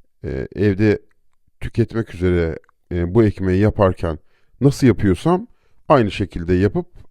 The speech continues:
sizlerle paylaşmaya çalışıyorum. Ki sizler de evinizde tariflerimi denemek istediğinizde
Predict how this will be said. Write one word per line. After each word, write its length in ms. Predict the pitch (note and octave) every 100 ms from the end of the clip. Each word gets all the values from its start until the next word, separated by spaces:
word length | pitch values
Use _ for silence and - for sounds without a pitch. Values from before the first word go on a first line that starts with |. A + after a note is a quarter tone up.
| -
sizlerle 440 | - A#2+ A2 F2+
paylaşmaya 580 | E2+ E2+ E2 E2 - D#2+
çalışıyorum. 640 | - E2+ D#2 - F2+ D#3 - _ _ _ _ _
Ki 160 | - -
sizler 440 | B2 A2 A2 A2
de 60 | G#2+
evinizde 380 | G#2+ A2 G#2
tariflerimi 640 | A2 G#2 G#2 G#2 A2 G#2+ G2+
denemek 340 | G#2 G#2+ G#2+
istediğinizde 800 | - - G#2 A2 A2 A2+ F#3